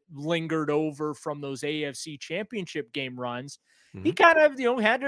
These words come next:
Speaker 1: rebuild the, rebuild some things. And
Speaker 2: Mm-hmm.
Speaker 1: by the time that third, fourth year came around, nineteen ninety-four, hell, they won-, went eleven, I think it was eleven and five, uh, ended up beating the Patriots in the wild card round to get to the divisional round.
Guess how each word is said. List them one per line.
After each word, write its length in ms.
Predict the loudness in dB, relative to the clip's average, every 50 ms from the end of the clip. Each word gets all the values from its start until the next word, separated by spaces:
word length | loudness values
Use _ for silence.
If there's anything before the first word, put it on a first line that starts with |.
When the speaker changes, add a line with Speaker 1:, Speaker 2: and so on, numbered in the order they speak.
| -2 -4
Speaker 1:
rebuild 600 | -4 -4 -6 -6 0 4 6 6 6 6 4 0
the, 520 | -2 0 0 0 0 -2 -4 -6 -8 -10 -10 -8
rebuild 400 | -8 -4 0 2 2 2 2 0
some 160 | -4 -4 -4
things. 420 | -4 -4 -4 -4 -4 -8 -12 -16 -8 -4
And 200 | -2 -2 -2 -2
Speaker 2:
Mm-hmm. 80 | -4 -2
Speaker 1:
by 240 | -2 -2 -2 -4 -4
the 120 | -6 -8
time 440 | -8 -6 -6 -4 -4 -4 -6 -6 -6
that 240 | -6 -6 -6 -6 -6
third, 280 | -4 -2 -2 -2 -2
fourth 300 | -6 -6 -4 -4 -4 -4 -6
year 120 | -6 -6 -4
came 240 | -4 -4 -4 -2 -2
around, 200 | -2 -2 -2 -2
nineteen 320 | -4 -6 -6 -8 -8 -6
ninety-four, 560 | -6 -6 -6 -6 -8 -4 -2 0 0 0 2
hell, 180 | 0 0 0 0
they 100 | -2 -2
won-, 220 | -2 -4 -4 -6 -4 -2
went 220 | -2 0 0 -2
eleven, 420 | -4 -4 -4 -2 -2 -2 -4 -6 -8 -6
I 40 | -8
think 100 | -6 -6
it 40 |
was 140 | -8 -8 -8
eleven 260 | -6 -6 -4 -4 -4
and 140 | -6 -8 -8
five, 500 | -8 -6 -4 -2 -2 -2 -2 -4 -6 -8 _ _ _ _ _ _ _ _ _ _ _ -6 -2
uh, 160 | -2 -2 -2 -4
ended 280 | -4 -4 -2 0 2 2
up 300 | 2 2 2 -2 -6 -12
beating 360 | -8 -6 -6 -4 -4 -4 -4 -4
the 100 | -4 -4
Patriots 720 | -4 -2 -2 -2 -4 -6 -8 -6 -6 -6 -6 -6 -8 -10
in 100 | -10 -8
the 80 | -8
wild 400 | -6 -2 0 2 2 2 0 -2
card 300 | -4 -4 -2 -2 -2 -4 -4
round 320 | -6 -6 -6 -6 -8 -10
to 60 | -10
get 180 | -8 -8 -8 -8
to 80 | -10
the 80 | -14 -12
divisional 640 | -10 -12 -12 -6 -2 0 0 0 0 -2 -2 -4 -4
round. 460 | -4 -6 -6 -6 -8 -10 -12 -16 -18